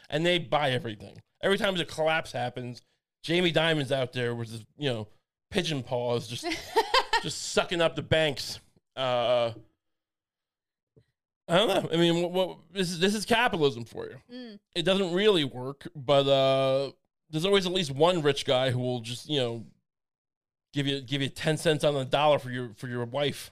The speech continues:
Speaker 2: Right. <laughs> "Our government invited us and others to step up, and we did,"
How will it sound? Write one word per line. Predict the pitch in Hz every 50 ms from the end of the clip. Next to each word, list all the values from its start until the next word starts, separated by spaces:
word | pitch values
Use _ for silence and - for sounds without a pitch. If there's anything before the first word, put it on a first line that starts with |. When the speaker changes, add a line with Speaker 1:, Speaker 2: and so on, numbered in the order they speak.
| _ _
Speaker 2:
Right. | 226 233 226 226 233 240 240 233 233 - 214 - _ _ _ _ _ _ _ _ _ _ _ _ _ _ _ _ _ _ _ _ - - - 640 679 719 679 640
<laughs> | 427 415 - - - - 359 - _ _ _ _
"Our | - 262 294
government | 254 339 359 381 403 370 359 330
invited | 302 262 226 254 269 277 277 269
us | 262 269 269 262 -
and | 247
others | 220 233 233 240 240 233
to | - 214
step | - - - 233 240 233
up, | 226 214 214 208 -
and | - 208
we | 202 202
did," | 190 - 208 196 - 120 - - 214